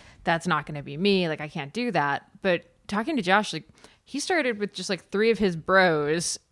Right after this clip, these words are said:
<laughs> and they were just kind of trying to find something slightly healthier than hitting the bars after work. So they were like, "Okay, we're gonna go for this run, and we're gonna call it this." And, you know, for the first few months of it,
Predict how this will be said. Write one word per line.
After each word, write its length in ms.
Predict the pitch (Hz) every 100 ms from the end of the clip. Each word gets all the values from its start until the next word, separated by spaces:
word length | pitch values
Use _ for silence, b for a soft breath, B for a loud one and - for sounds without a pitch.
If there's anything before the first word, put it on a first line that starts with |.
| -
<laughs> 340 | 294 - -
and 320 | - 247 208 196 330 508 480 381
they 100 | 226
were 140 | 233 247
just 220 | 208 220
kind 120 | 233
of 100 | 220
trying 180 | 226 208
to 40 |
find 240 | 202 175 185
something 240 | 202 185
slightly 300 | 170 185 156
healthier 460 | 180 175 185 165 160
than 180 | 147 151
hitting 280 | 165 165
the 60 | 160
bars 440 | 147 160 190 165
after 360 | 151 151 - 156
work. 540 | 214 240 147 - - - b b b
So 260 | - 180 170
they 100 | 165
were 80 |
like, 160 | 165 170
"Okay, 160 | 202 190
we're 100 | 175
gonna 140 | 180
go 80 | 180
for 140 | 180
this 200 | 170 160
run, 300 | 220 233 160
and 160 | 151 147
we're 80 | 151
gonna 260 | 160 160
call 280 | 151 180 185
it 120 | 190
this." 380 | 226 185 151 -
And, 260 | 165 151 -
you 120 | 170
know, 80 | 151
for 100 | 165
the 80 |
first 260 | 156 170 165
few 220 | - 170
months 320 | 151 165 302
of 140 | 190 147
it, 120 | 143